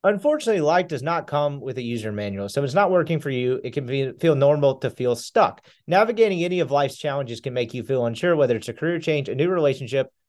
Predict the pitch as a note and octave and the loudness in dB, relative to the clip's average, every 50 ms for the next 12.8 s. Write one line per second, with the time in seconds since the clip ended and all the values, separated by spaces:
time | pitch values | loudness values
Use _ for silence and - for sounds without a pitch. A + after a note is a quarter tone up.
0 | _ _ - B2+ - E3+ F3 E3+ E3 D#3+ D3+ D3 C3+ - C#3 C3+ C3 C3+ - - | _ _ -8 -2 0 0 0 0 0 0 0 -2 0 0 0 0 0 -2 -2 0
1 | C3 E3 F3+ G3+ G3+ F3+ F#3 F3+ E3 D#3 D3+ C#3+ C3+ C#3 C3+ B2 C3 C3 B2+ A#2+ | 2 4 6 6 4 4 0 -2 -2 0 2 2 2 2 0 -2 -4 -6 -6 -8
2 | A2 G#2+ A2 A2 A2 - - _ _ _ _ _ _ _ _ - D3+ C#3+ E3 D3+ | -8 -6 -6 -6 -6 -8 -12 _ _ _ _ _ _ _ _ -6 -2 -2 0 0
3 | C#3+ D3 C#3+ B2+ A#2+ A2+ G#2+ - - G#2+ G2 F2+ - G2+ F#2 F2+ E2+ - - - | 0 0 2 2 2 2 0 -2 -6 -10 -10 -8 -8 -8 -8 -8 -12 -16 -20 -20
4 | - _ _ _ _ _ _ _ _ _ _ _ _ - G3+ B3+ C#4 C#4+ B3 A#3 | -20 _ _ _ _ _ _ _ _ _ _ _ _ 2 4 6 8 8 6 6
5 | F#3 F#3 C#3 D#3+ D3+ F#3 G#3+ G#3 D#3+ C3+ D3+ - - B2 C#3+ D#3 F3+ G#3+ A3 A#3 | 4 2 2 2 4 4 4 4 2 0 -4 -6 -6 0 4 4 4 4 4 2
6 | G#3+ - - - E3 F3 F#3 F3+ F3 E3 E3 D#3+ D#3+ D#3 D3+ - - _ E3 D#3+ | -2 -4 -2 0 2 2 2 0 0 -2 -2 0 -2 -2 -6 -8 -6 _ 0 0
7 | D#3 D3 - C#3+ A#2 - - C3+ C3 A#2+ A#2+ A#2+ C#3+ C3 C3 A#2+ - E3+ F#3 F#3 | 0 -2 -4 -8 -8 -4 -4 -4 -4 -4 -4 -4 -4 -4 -4 -2 2 2 2 2
8 | F#3 - _ _ _ - D3 D#3 D3+ D3 D3 - - _ E3 D#3+ G3 G#3+ G3+ F#3+ | 2 -2 _ _ _ -6 -2 -2 0 -2 -2 -6 -10 _ -4 -2 -2 0 2 2
9 | F#3 F3+ D#3+ C3+ D#3 D3+ C#3+ C#3+ D3+ C#3+ A#2 A#2+ C#3 B2+ - _ _ - B2+ - | 2 2 0 0 -2 -4 -2 -2 -4 -4 -2 -4 -6 -6 -6 _ _ -8 -2 2
10 | F3 F3+ F3+ - F#3+ F3+ E3+ D3+ C#3 D3 D3 C#3+ C#3+ D#3 C#3+ C#3 - A#2 G2+ A2+ | 2 2 2 2 0 0 0 2 2 2 2 2 0 -4 -8 -6 -8 -2 4 4
11 | C#3+ D3+ D3 - - C#3+ C3+ C3+ A#2 A2 C#3 B2 A2 - - - D3 D3+ C#3 C#3 | 6 6 4 2 2 2 2 2 0 -2 -4 -4 -4 -8 -6 -4 -2 -2 2 4
12 | F#3 F#3+ G#3 G3+ E3 E3 E3+ D#3+ D#3 D#3+ C#3 - - D3+ C#3+ | 6 6 6 6 6 4 4 2 0 -2 -2 0 0 0 0